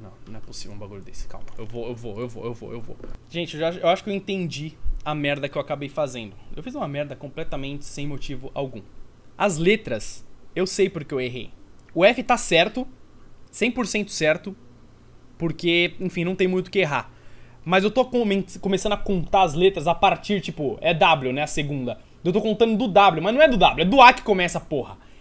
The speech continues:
É do A. Daí, eu, a W é a vigésima terceira, certo? Então eu preciso de quarenta e seis.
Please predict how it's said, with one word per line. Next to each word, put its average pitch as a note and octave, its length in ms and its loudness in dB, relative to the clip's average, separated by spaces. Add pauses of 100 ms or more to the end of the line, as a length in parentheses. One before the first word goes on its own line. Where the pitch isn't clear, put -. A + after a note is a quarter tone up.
É G3 120 8
do A#3 160 8
A. G#3+ 280 8 (560)
Daí, A3 400 8
eu, D#3+ 220 0
a D#3 160 -4
W C4+ 880 4
é A3 220 4
a A#3+ 400 2
vigésima G#3+ 840 -2
terceira, G#3 540 -2
certo? G#3 400 0
Então F3+ 180 -4
eu G#3+ 40 0
preciso G#3 140 -6
de - 40 -10
quarenta A3+ 340 0
e A#3 40 0
seis. D3 340 -2